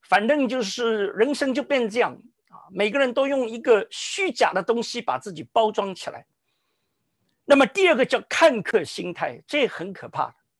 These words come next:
现在你发现动不动就是吃瓜啊，动不动搬个椅子啊，这个看客啊，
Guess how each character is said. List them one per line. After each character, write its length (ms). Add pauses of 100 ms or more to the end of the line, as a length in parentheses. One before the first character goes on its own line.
(400)
现 120
在 60
你 100
发 160
现 140
动 160
不 80
动 180
就 140
是 220
吃 200
瓜 260 (180)
啊， 360
动 160
不 60
动 160
搬 260
个 80
椅 200
子 300
啊， 300
这 140
个 340 (300)
看 260
客 320 (140)
啊， 180